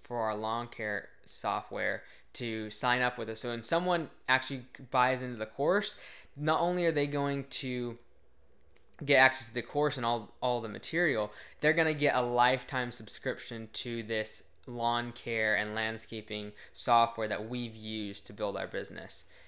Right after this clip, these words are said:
And that's what we use for scheduling and routing and expense tracking and, like, the whole nine yards. And so that's pretty incredible, and I'm, I'm looking forward to that partnership because it's gonna be so,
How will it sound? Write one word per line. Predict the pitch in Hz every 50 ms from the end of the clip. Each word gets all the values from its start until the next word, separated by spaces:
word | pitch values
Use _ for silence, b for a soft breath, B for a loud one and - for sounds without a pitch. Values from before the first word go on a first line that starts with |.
| B B
And | 117 113 113 110
that's | 110 107 -
what | - 76
we | 113 110
use | 107 107 104
for | - -
scheduling | 104 - - - 107 104 104 104 110 104 104 104 104 101
and | 95 98
routing | 98 101 101 101 101 101 104 101 98 101 98
and | - 98 92
expense | 92 - - - - 107 104 98 - -
tracking | - - 107 101 95 - - 101 98 95 90 69
and, | 78 76 60 - - 101
like, | - 87 104 -
the | - 98
whole | - - 110 104 101 98 98 98
nine | 101 101 98 92 92 92
yards. | 92 92 90 87 85 101 104 -
And | - 117 117 120
so | - 135 127 120 117 - B B B B B B B B B B -
that's | 151 151 175 180 -
pretty | - - 185 185 180
incredible, | 170 151 - 160 147 143 139 139 143 139 139 135 -
and | - 131 127 127 123 127 127 127 123 123 123 123 120 -
I'm, | - 123 123 120 120 120 -
I'm | 127 123 123
looking | 123 123 120 113
forward | - 127 123 120
to | 117
that | 110 101 110
partnership | - - 131 120 123 120 113 - - 113 - -
because | - 113 120 113
it's | 110 -
gonna | - 117 113
be | 110
so, | 107 - - - 127 127 123 120 120 -